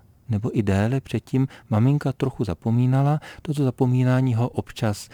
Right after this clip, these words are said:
rozčilovalo, nicméně přisuzoval to jejímu věku a, mm, příliš se tím nezabýval a až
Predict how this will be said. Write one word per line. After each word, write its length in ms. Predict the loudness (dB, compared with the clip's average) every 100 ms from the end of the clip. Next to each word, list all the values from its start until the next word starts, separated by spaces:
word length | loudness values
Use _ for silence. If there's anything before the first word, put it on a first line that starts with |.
| -20 -20 -18 -10
rozčilovalo, 840 | -8 -8 -4 0 0 0 0 2
nicméně 440 | 0 -2 0 0 0
přisuzoval 520 | -4 -4 -2 -2 -2
to 200 | -2 -4 -4 -2
jejímu 320 | 0 0 -2
věku 520 | -4 -6 -2 -2 -2 -6 -20 -20 -8
a, 380 | -2 0 0 -4 -8 -16 -10
mm, 420 | -4 0 0 -2 -4
příliš 300 | 0 0 0
se 100 | -4
tím 180 | -2
nezabýval 760 | -2 -2 -2 -2 0 0 0 -2 -8 _ -10
a 80 | -8
až 520 | -4 -4 -4 -12